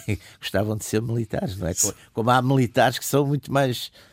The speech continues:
civis, normalmente, não é? Que são, são civis até para, no mau sentido.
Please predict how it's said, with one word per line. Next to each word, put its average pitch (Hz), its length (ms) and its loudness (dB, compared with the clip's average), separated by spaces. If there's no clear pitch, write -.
civis, 131 520 0
normalmente, 92 680 -2
não 92 160 -2
é? 113 80 -2
Que - 80 -12
são, 90 300 -4
são 92 180 -4
civis 123 400 -6
até 175 200 -4
para, 120 180 0
no 120 120 -2
mau 117 180 0
sentido. 104 500 -4